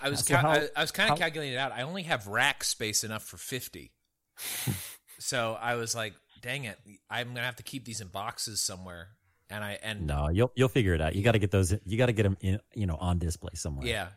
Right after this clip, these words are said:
Speaker 1: yeah, that's, yeah, that's a good idea. But, you know, with wine, you've got to lay 'em sideways so that the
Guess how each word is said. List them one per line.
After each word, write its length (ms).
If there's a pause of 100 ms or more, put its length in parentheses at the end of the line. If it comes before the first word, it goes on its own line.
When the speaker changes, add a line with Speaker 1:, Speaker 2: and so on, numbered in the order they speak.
Speaker 1:
yeah, 260
that's, 200
yeah, 280
that's 160
a 60
good 80
idea. 240 (160)
But, 120
you 60
know, 80
with 140
wine, 400
you've 140
got 320
to 180
lay 240
'em 280
sideways 520
so 180
that 240
the 400